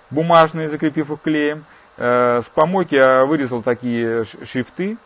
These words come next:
и сделал такие коллажи в стиле двадцатых год-, в стиле двадцатых годов. Прун, э, слово, которое внёс,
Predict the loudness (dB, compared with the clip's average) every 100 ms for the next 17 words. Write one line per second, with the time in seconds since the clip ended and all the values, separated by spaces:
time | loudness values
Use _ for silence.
0 | _ _ _ -20 -20 -20 -20 -20 -20 _
1 | _ _ _ -4 0 2 2 0 0 2
2 | 2 4 0 -2 -4 2 2 2 -2 -2
3 | -4 2 2 2 -6 -10 -14 -10 -4 2
4 | 4 4 0 0 0 0 -4 -10 -20 -20
5 | -20 -4 4 8 8 8 2 -10 _ -20
6 | -10 -10 -2 6 6 6 4 2 2 0
7 | 0 -2 -4